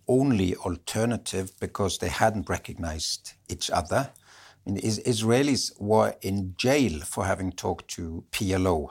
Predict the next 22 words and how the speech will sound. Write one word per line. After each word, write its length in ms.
at 160
the 80
time. 560
The 140
U 300
S 360
officials 760
were 300
banned 640
from 240
talking 540
to, 340
uh, 260
P 240
L 160
O. 340
It 300
would 300
be 120
seen 440
as 180
treason 720